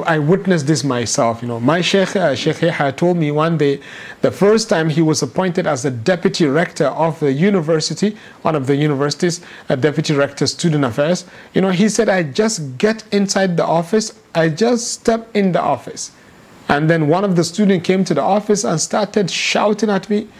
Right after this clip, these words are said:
and started sh-, shouting, screaming, and, uh, saying whatever he can say, you know. SubhanAllah. This, this boy is talking, talking. He said, "I look at him." And then I found out this is my neighbor.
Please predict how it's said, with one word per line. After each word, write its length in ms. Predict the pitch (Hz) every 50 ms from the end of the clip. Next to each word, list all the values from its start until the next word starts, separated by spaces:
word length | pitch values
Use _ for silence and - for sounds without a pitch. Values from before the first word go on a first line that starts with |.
| - - - - - - - -
and 220 | - 196 208 196
started 520 | 190 - - - 208 185 160 208 196 165 -
sh-, 320 | - - - - - -
shouting, 640 | 139 - - - - - 196 190 185 - 185 170
screaming, 560 | 156 - - - - 208 196 202 196 208 202 190
and, 320 | 180 185 175 165 151 143
uh, 260 | 131 - 165 165 156 151
saying 520 | 180 - - - 247 247 240 226 190 160
whatever 560 | 170 185 - - - - 208 214 214 220 208
he 180 | 196 202 - 196
can 220 | 160 - 180 156
say, 340 | 127 - - 226 - - -
you 220 | 160 156 156 143
know. 180 | 139 143 143 - - - - - - - - - - - - - - -
SubhanAllah. 720 | - - - - - - 233 247 247 262 247 202 - - - - - - - - - - - - - - -
This, 320 | - - 180 226 220 - -
this 300 | - 180 214 220 214 -
boy 300 | 165 190 208 208 202 202
is 180 | 208 180 -
talking, 520 | - - - - 175 185 - - 220 185 160
talking. 380 | - 196 196 196 - 202 180
He 160 | 160 - 196
said, 180 | 202 202 - 226
"I 160 | 220 208 190
look 220 | 180 190 220 220 -
at 140 | 170 143
him." 240 | - - - 104 - - - - - - - - - -
And 100 | 175 175
then 120 | 202 226
I 80 | 226 220
found 240 | 226 233 220 233
out 160 | 226 220 202 190
this 160 | 214 202 -
is 160 | 214 185 -
my 180 | 202 202 196 202
neighbor. 420 | 208 226 254 262 233 175 113 -